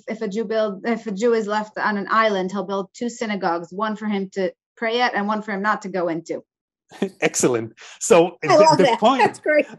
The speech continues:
Speaker 2: <laughs> Absolutely. And we're
Speaker 3: <laughs> That's
Speaker 2: so
Speaker 3: a terrific
Speaker 2: the,
Speaker 3: one.
Speaker 2: the point is
Speaker 3: <laughs>
Speaker 2: that we're,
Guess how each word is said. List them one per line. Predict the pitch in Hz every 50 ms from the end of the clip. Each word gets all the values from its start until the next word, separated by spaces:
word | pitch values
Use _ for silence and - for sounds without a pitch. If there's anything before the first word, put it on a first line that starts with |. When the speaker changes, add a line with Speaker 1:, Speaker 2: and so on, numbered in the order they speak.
| _
Speaker 2:
<laughs> | - 539 440 -
Absolutely. | 220 247 254 - 587 523 226 185 214 240 247 - 160 139 143 160 -
And | 170 175 165
we're | 180 190 190 - _
Speaker 3:
<laughs> | - -
That's | 302 330 - _ - 440 440 440 -
Speaker 2:
so | - 220 185 190
Speaker 3:
a | 202
terrific | - - 196 - 190 214 277 254 -
Speaker 2:
the, | 247
Speaker 3:
one. | 214 190
Speaker 2:
the | 180
point | 180 - - 220 240 277 294 285 -
is | 208 180 170 175 180 - - 392 480 - - _
Speaker 3:
<laughs> | _ - 494 - 123
Speaker 2:
that | 175 170 170 165 165 - - - _ _ _ _ _ _ _ _ _ _ _ _ _ _ _ _ _ -
we're, | 131 123 127 170 202 220 226 226 208 185